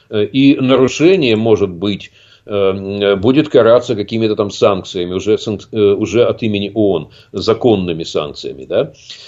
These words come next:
И кроме этой пятёрки государств, входящих в число постоянных членов Совета Безопасности оон,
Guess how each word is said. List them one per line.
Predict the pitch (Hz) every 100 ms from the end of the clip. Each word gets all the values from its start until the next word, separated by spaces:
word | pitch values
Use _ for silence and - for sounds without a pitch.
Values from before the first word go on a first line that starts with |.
| -
И | - 135 151
кроме | 147 160 220 196 123
этой | 113 135 127
пятёрки | 113 120 113 127 - 107 90 - -
государств, | 113 104 - 104 107 87
входящих | - 110 104 98 - 90 -
в | 101
число | - 113 120 107
постоянных | 131 - 139 131 123 113 104
членов | - 117 110 92 -
Совета | 104 101 95
Безопасности | 85 90 95 - 85 - 73 - 80
оон, | 85 87 165